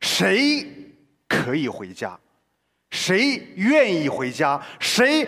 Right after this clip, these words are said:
来呼召人回家？所以第一点，我们是从第二节到第三节。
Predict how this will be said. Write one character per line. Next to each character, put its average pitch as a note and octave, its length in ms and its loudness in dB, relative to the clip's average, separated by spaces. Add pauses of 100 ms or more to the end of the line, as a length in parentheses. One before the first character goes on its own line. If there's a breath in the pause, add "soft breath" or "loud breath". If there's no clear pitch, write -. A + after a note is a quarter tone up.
(140)
来 A3 180 4
呼 D4+ 380 2
召 C#4+ 220 4
人 G3 340 0
回 C#3 300 -4
家？ C3+ 280 -2 (2250)
所 C4 120 -2
以 C4 60 0
第 C#4+ 220 2
一 - 20 0
点， G3+ 200 2
我 E3+ 100 2
们 F3 80 0
是 G#3 120 -2
从 F3 220 -2
第 G3+ 160 0
二 F3 180 2
节 B2 300 -4
到 B2+ 680 -2 (3500)
第 C#3+ 120 -6
三 C#3+ 240 0
节。 G2+ 260 -10